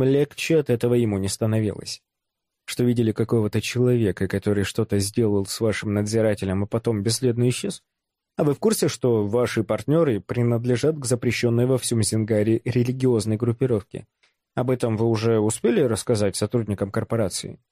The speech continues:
Или о том, что на всех документах, где им разрешается использовать купленное вами оборудование по своему усмотрению, стоят ваши подписи?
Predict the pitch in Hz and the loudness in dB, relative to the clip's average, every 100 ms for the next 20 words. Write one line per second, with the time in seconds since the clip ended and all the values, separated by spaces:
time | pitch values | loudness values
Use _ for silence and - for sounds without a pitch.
0 | - 160 175 151 170 170 - 135 123 135 | 0 2 4 2 2 0 0 0 0 0
1 | 123 123 127 143 175 123 98 95 110 98 | 0 0 2 2 2 0 -4 0 0 0
2 | 143 127 107 90 110 110 117 110 117 95 | 2 2 0 -2 -2 0 0 2 0 2
3 | 113 - 123 107 104 98 131 113 110 104 | -2 0 -2 0 0 0 -2 0 0 2
4 | 107 113 107 101 101 120 139 120 107 107 | 0 0 0 0 0 0 2 0 2 0
5 | - _ _ - 190 180 160 139 110 92 | -2 _ _ -4 -2 2 2 4 0 0
6 | 117 113 156 160 107 95 - 156 156 147 | -2 2 2 4 2 0 -2 0 0 0
7 | 151 165 160 151 - - - | 0 0 0 -2 -2 -6 -6